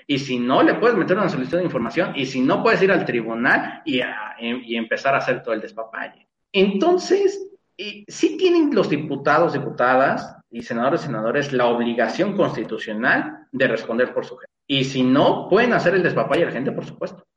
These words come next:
porque se eligió por el distrito. O sea, independientemente del partido político que per-,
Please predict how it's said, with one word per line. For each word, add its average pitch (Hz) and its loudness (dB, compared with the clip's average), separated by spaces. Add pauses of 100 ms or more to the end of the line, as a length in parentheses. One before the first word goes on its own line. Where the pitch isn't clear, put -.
(140)
porque 131 2
se 131 0
eligió 123 2
por 135 4
el 117 0
distrito. - -4
O - -20
sea, 160 2
independientemente 190 0
del 156 -2
partido 165 0
político 147 0
que 110 -8
per-, 104 -14